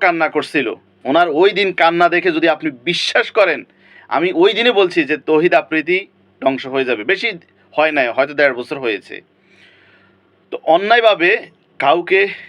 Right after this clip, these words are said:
কখনো কাঁদাবেন না। একজন মানুষের চোখের পানি অনেক কষ্ট পাওয়ার পরে সেটা বাহির হয়।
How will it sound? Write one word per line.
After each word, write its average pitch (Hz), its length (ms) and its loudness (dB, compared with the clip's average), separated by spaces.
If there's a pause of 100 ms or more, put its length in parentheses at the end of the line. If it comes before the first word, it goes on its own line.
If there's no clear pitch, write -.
(420)
কখনো 156 340 0 (180)
কাঁদাবেন 127 440 0
না। 82 80 -6 (640)
একজন 113 260 -6 (100)
মানুষের 151 340 -2 (160)
চোখের 135 320 -6 (200)
পানি 135 260 0 (480)
অনেক 135 140 -6 (240)
কষ্ট - 380 -4 (160)
পাওয়ার 143 320 6
পরে 131 220 0
সেটা 131 180 -6 (100)
বাহির 107 340 -2
হয়। 98 180 -14